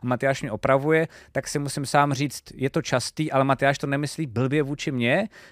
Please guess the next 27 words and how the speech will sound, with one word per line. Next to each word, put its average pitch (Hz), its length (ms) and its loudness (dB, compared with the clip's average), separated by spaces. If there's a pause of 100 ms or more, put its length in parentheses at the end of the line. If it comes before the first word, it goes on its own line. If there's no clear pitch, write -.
myslí 135 180 -4
to 143 100 0
jenom 143 260 4
jako 139 180 -2
právě, 135 360 6
aby 147 120 2
fungovala 143 500 6
ta - 120 0
kostra, - 500 2
o 143 80 0
který 156 220 -4
jsme 151 180 -4
se 165 140 -2
bavili, 151 280 2
protože 147 220 -10
jinak 127 140 -8
by 120 80 -6
se - 100 -14
tady 127 140 -4
mohlo 127 180 -2
dělat 123 180 -4
úplně 117 280 -4
cokoliv 147 400 -2
a 123 40 -2
bylo 123 200 0
by 127 100 -2
to 127 220 0